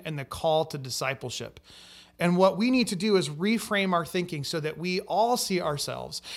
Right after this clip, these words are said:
as followers of Jesus, called to make other followers of Jesus.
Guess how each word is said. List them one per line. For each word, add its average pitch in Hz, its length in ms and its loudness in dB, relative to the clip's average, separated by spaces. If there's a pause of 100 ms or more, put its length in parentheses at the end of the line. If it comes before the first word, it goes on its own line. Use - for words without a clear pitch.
(160)
as 160 220 2
followers 190 720 4
of 160 100 0
Jesus, 147 520 -4 (300)
called 170 600 0
to 170 100 -6
make 156 280 -4
other 151 400 -2 (220)
followers 135 840 -2 (360)
of 143 420 0
Jesus. 131 640 -8